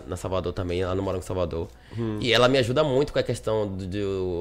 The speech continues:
Speaker 1: do, do, de projetos sociais voltados para as crianças que vivem com H I V aids.
Speaker 2: Hum.
Speaker 1: Há três anos atrás eu descobri que eu vivo com H I V. Então eu acabei modificando muito,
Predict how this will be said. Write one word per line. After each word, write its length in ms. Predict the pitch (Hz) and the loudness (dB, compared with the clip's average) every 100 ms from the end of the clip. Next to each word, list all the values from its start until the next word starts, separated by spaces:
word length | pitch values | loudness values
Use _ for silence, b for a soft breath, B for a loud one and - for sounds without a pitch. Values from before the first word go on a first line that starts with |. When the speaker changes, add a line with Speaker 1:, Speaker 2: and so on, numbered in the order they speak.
| 90 | -4
Speaker 1:
do, 140 | 82 | -4
do, 100 | 113 | -4
de 120 | 110 139 | -4 -2
projetos 320 | 190 139 - | 0 0 0
sociais 380 | 139 127 110 113 | -4 0 2 2
voltados 240 | 110 104 | 0 -2
para 100 | 107 | -2
as 80 | 101 | -2
crianças 340 | 110 104 - | 0 0 -2
que 80 | - | -4
vivem 180 | 104 - | -4 -2
com 60 | |
H 140 | 104 98 | -2 0
I 60 | |
V 120 | 95 90 | 0 2
aids. 320 | 87 98 - - B B B B | 0 -2 -6 -12 B B B B
Speaker 2:
Hum. 60 | 120 | -2
Speaker 1:
Há 100 | 107 | 0
três 340 | 101 127 151 143 | 4 6 6 4
anos 160 | 131 | 2
atrás 240 | 131 117 117 | 2 0 -2
eu 60 | |
descobri 300 | 107 - 104 | -4 -4 -4
que 80 | - | -2
eu 60 | 104 | -4
vivo 160 | 107 | -4
com 80 | 120 | -2
H 120 | 101 | 0
I 80 | 95 | 0
V. 240 | 87 95 - - B B B - | 0 -4 -6 -14 B B B -8
Então 280 | 98 107 107 110 107 | -2 2 4 4 2
eu 80 | 104 | 2
acabei 460 | 107 117 95 104 110 | 0 0 2 2 2
modificando 560 | 110 104 - 113 131 | 0 0 -2 0 0
muito, 360 | 123 120 - | 2 0 0